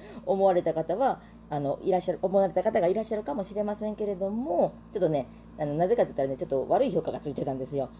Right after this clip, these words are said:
で、今はちょっと評価が見えないようにしてるんですけど、ちょっと今ね、神経的にちょっと落ち込んでいて、ちょっと悪い評価が、はいつもならばそんなに気にはしないんですけれども、あの、見ていただいてるだけすごくいいと思うんですけど、悪い評価もね、あっても、あの、ちょっと、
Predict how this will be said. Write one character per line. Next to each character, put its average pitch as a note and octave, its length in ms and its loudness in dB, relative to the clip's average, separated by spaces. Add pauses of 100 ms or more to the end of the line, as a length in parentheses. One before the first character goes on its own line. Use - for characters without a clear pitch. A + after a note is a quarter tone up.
(180)
で、 G3+ 400 2
今 A#3 160 2
は C4 120 0
ち A3 80 0
ょ - 20 -10
っ - 20 -10
と F#3 100 0
評 G#3 160 4
価 E3+ 100 -4
が E3 80 2
見 D#3+ 160 0
え G3+ 60 2
な G3 120 2
い E3+ 100 2
よ D#3+ 60 2
う D3+ 40 0
に D3 80 -6
し - 40 -12
て D#3+ 100 -4
る D3+ 80 -2
ん D3+ 40 -2
で C#3+ 100 -4
す - 80 -16
け D3+ 100 -4
ど、 D#3+ 340 4
ち - 80 -6
ょ - 20 -12
っ - 20 -10
と G3+ 60 0
今 E3+ 180 0
ね、 D3 220 -2 (120)
神 D#3 140 -8
経 D#3 60 -2
的 D3+ 240 -6
に C#3+ 140 -6
ち D3 80 -8
ょ C#3 40 -8
っ - 20 -10
と C3 160 -2
落 C3+ 160 -6
ち - 40 -8
込 D3+ 100 0
ん D3 60 -4
で D3+ 60 0
い D3 80 -2
て、 E3 300 4 (200)
ち - 40 -10
ょ - 20 -6
っ - 20 -6
と D#3+ 80 2
悪 G3+ 160 6
い F3 60 2
評 D#3+ 140 0
価 C3 120 -6
が、 C#3 100 2 (240)
は C#3 180 2
い - 160 -4
つ C#4 140 -8
も D#4+ 120 -2
な B3+ 100 2
ら B3+ 120 4
ば E3+ 160 4
そ F#3 140 0
ん B3 160 2
な B3+ 80 4
に A#3+ 100 4
気 A#3+ 120 -6
に B3 100 2
は E3+ 100 2
し E3 120 -6
な E3+ 140 2
い D3 60 0
ん C#3+ 80 -4
で C3+ 120 -2
す - 100 -10
け C#3 80 -4
れ C3+ 100 0
ど C#3 100 -2
も、 D#3 200 2
あ D#3 40 2
の、 D#3+ 60 0
見 G#3+ 120 0
て A3+ 140 4
い E3 60 -4
た G3+ 80 0
だ F#3+ 80 -2
い F#3+ 60 -2
て F#3 120 -4
る F3+ 80 0
だ F3+ 100 2
け G3+ 260 2 (220)
す D#3 120 -8
ご F3+ 100 2
く D#3+ 100 -2
い E3+ 40 2
い E3+ 60 -4
と D#3+ 60 -2
思 D3 100 -2
う - 20 -4
ん - 20 -2
で C#3 40 0
す C3 60 -10
け D3 60 -6
ど、 D#3 120 0
悪 F#4+ 160 0
い B3 80 0
評 E3+ 120 0
価 C3+ 120 -4
も C3 100 -6
ね、 D#3+ 240 -4
あ D3+ 60 -8
っ - 20 -6
て - 160 0
も、 E3 120 0
あ C#3+ 60 -2
の、 C#3+ 140 -2
ち - 80 2
ょ - 20 0
っ - 40 2
と、 D#3+ 140 2